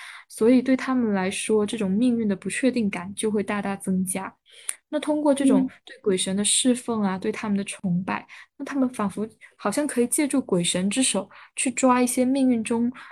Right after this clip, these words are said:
Speaker 1: 难以掌控的东西，仿佛只需要虔诚地去供奉，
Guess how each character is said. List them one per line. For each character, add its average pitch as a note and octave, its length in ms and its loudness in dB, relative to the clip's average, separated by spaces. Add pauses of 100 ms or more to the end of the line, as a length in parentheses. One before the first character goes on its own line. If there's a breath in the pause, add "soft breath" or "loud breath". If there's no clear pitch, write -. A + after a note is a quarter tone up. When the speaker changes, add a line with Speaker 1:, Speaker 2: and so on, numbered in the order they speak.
(100)
Speaker 1:
难 G3 220 2
以 B3 80 4
掌 G3+ 240 -4
控 A3+ 220 -2
的 G3 100 2
东 G#3 280 0
西， - 440 -6 (320 loud breath)
仿 G#3 160 2
佛 A#3+ 160 2
只 B3+ 160 0
需 A#3+ 300 0
要 A#3+ 280 4 (200 loud breath)
虔 G#3+ 240 0
诚 G#3+ 180 0
地 G#3+ 60 0
去 A3 140 -2
供 A#3 280 2
奉， - 380 -4